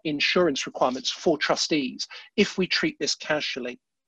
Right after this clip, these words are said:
But alongside that, and just as important, I think there's the danger of reputational risks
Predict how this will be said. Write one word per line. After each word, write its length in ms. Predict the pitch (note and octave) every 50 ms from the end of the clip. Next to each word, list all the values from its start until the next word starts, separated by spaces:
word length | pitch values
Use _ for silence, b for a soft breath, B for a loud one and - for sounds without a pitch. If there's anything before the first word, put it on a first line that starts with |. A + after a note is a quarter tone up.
| b b b b b b b b b b b b -
But 100 | - F3+
alongside 500 | F3+ F#3 G#3 A3 - - - G#3 G3 -
that, 120 | - C#3+ C#3+
and 140 | D3 D3 D3
just 200 | F3 E3 - -
as 120 | - D#3+
important, 340 | C#3 - - G3+ F#3+ E3 D#3+
I 60 | D#3
think 140 | C3+ E3+ -
there's 100 | D#3 -
the 80 | D3+
danger 260 | - E3 D3 C3+ C#3+ C#3
of 80 | -
reputational 760 | D3+ D3 - - D#3+ - - F3 E3 - - - D3+ C3 B2+ A#2+
risks 640 | A#2 C3+ B2+ B2 - - - - - - - -